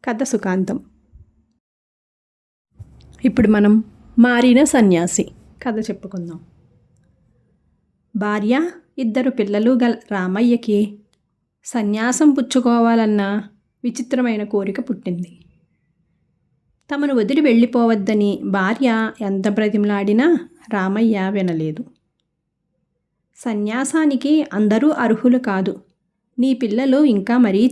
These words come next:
చిన్నవాళ్ళు. వాళ్ళకి ఒక దారి చూపించే బాధ్యత నీ మీదే ఉన్నది కదా" అని చుట్టుపక్కల నలుగురు చెప్పారు. రామయ్య అయినా కూడా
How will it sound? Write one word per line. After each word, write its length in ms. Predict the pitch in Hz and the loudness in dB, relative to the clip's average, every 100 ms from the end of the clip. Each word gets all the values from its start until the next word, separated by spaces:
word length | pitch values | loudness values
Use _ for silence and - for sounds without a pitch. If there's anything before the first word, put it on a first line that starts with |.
| 226 | 0
చిన్నవాళ్ళు. 600 | 190 190 196 185 185 - _ _ _ 240 | 0 0 0 -2 -4 -8 _ _ _ -6
వాళ్ళకి 680 | 247 262 262 240 240 240 _ _ _ | -2 -2 -2 0 0 -2 _ _ _
ఒక 160 | 247 254 | -6 -4
దారి 440 | 214 185 202 302 | -4 -4 -2 -2
చూపించే 580 | 240 254 247 262 254 254 | 2 2 4 4 4 2
బాధ్యత 680 | 208 180 185 233 226 240 269 - _ _ - | 2 0 0 0 0 0 -2 -4 _ _ -6
నీ 200 | 208 202 | -2 0
మీదే 380 | 226 247 277 254 | 0 0 0 0
ఉన్నది 360 | 202 214 214 | 0 -2 -2
కదా" 440 | 220 196 202 202 202 - _ _ 208 | -4 -2 -2 -2 -6 -10 _ _ -10
అని 400 | 202 190 196 - _ _ | -6 -4 -6 -10 _ _
చుట్టుపక్కల 720 | _ - 247 269 262 262 269 | _ -10 -6 -4 -4 -2 2
నలుగురు 400 | 240 202 190 208 | 2 2 0 2
చెప్పారు. 540 | 285 240 - 190 180 - _ _ _ _ _ _ _ _ _ _ _ _ 208 | 2 0 -4 -8 -10 -12 _ _ _ _ _ _ _ _ _ _ _ _ -12
రామయ్య 640 | 196 185 233 277 247 240 240 | -8 -4 -2 0 0 0 -2
అయినా 300 | 208 208 240 | -2 0 0
కూడా 380 | 233 214 330 | 0 2 2